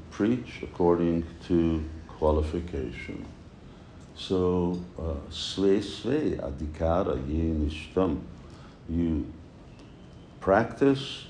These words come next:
and you teach according to a person's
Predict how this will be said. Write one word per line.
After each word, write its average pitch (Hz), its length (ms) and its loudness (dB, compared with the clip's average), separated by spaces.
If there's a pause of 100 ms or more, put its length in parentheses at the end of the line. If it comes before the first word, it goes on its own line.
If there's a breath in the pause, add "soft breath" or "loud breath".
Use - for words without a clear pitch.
(160)
and 76 380 0
you 76 180 -2 (140)
teach 127 560 2 (320)
according 98 720 4
to 78 160 0
a 69 40 0
person's 85 800 2